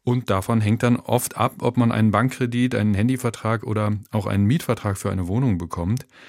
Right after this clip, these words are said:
Und selbst wenn man die Schulden später begleicht, dann behält die Schufa diese Daten in der Regel noch drei Jahre im System. So lange ziehen sie dann auch den Schufa-Score runter.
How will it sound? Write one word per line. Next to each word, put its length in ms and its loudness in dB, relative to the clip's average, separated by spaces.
Und 400 0
selbst 400 0
wenn 160 6
man 200 8
die 120 2
Schulden 460 4
später 420 0
begleicht, 600 0
dann 120 4
behält 340 0
die 80 -2
Schufa 420 -2
diese 240 -2
Daten 420 0
in 120 2
der 120 4
Regel 260 0
noch 180 0
drei 280 2
Jahre 380 2
im 160 0
System. 600 0
So 240 2
lange 460 4
ziehen 300 4
sie 100 2
dann 160 2
auch 140 -2
den 180 0
Schufa-Score 600 0
runter. 460 -2